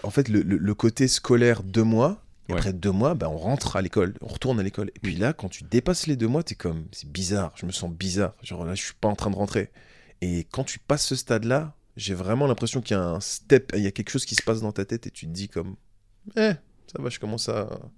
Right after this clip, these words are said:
Speaker 1: à step up. » Mais vraiment, deux jours, deux semaines, deux mois, c'est vraiment cette espèce de, de tiercé gagnant, je te dirais, qui, qui, qui, qui va définir ton aventure. Si t'arrives pas à passer ces trois étapes, bah,
Speaker 2: Mm.
Speaker 1: l'aventure peut-être revient, level up un petit peu, fait de la musculation,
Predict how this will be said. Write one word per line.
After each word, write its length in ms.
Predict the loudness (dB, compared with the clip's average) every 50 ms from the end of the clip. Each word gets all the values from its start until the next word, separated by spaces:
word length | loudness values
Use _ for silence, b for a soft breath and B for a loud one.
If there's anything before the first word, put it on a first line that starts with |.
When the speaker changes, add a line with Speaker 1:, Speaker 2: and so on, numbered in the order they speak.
| -20 -16 -14
Speaker 1:
à 60 | -12
step 260 | -8 -6 -6 -4 -4
up. » 100 | -6 -10 B B B B B B B 0
Mais 80 | 2
vraiment, 260 | 2 4 4 4 4
deux 280 | 2 2 6 8 8 8
jours, 240 | 8 6 2 0 2
deux 100 | 0 0
semaines, 340 | 0 2 0 2 2 2 4
deux 120 | 4 4
mois, 240 | 6 6 2 2 0
c'est 280 | -2 -6 -4 -2 -2 -2
vraiment 340 | -2 0 0 0 2 2 0
cette 260 | -2 -4 -6 -4 -4
espèce 320 | -4 -2 0 0 -2 0
de, 240 | 2 4 6 6 6
de 120 | 6 4
tiercé 440 | 2 2 4 2 4 2 2 0 2
gagnant, 320 | 4 4 2 2 2 0 -2
je 100 | -4 -6
te 60 | -6
dirais, 280 | -6 -4 -4 -4 -4
qui, 180 | -6 -6 -18 -18
qui, 380 | -18 -16 -12 -8 -6 -6 -6 -8
qui, 180 | -10 -12 -14 -12
qui 160 | -6 -6 -2
va 140 | 0 0 0
définir 400 | 2 0 -2 0 -2 -4 -4 -2
ton 160 | -4 -4 -4
aventure. 260 | -4 -4 -6 -4 -4
Si 100 | -4 -2
t'arrives 220 | 0 -2 -2 0
pas 100 | 0 0
à 40 | 0
passer 260 | 0 0 -2 -2 -4
ces 220 | -4 -4 -4 -6 -6 -10 -12 -16 -20 -20 -20 -20 -20 -18 -14
trois 360 | -8 -8 -6 -2 0 0 0
étapes, 340 | 0 -2 0 -2 -2 -2 -4 -20 B B B B B B B B B B B 2
bah, 40 | 2
Speaker 2:
Mm. 20 |
Speaker 1:
l'aventure 420 | 2 2 2 0 -2 -2 -2 -2 -6 -8 B B B B B B B B B B 4
peut-être 260 | 4 6 6 4 2 4
revient, 520 | 4 4 6 4 4 6 6 4 4 4 4
level 360 | 6 6 6 6 6 4 4
up 120 | 4 0
un 60 | -2 -4
petit 160 | -4 -6 -4
peu, 160 | 0 0 0
fait 220 | 0 0 -2 -2 -2 -4 -10 -18 -20 -20 -20 -20 -16 -10
de 140 | -6 -4 -2
la 100 | 0 0
musculation, 720 | 0 -2 -4 -6 -6 -4 -4 -4 -4 -6 -6 -6 -8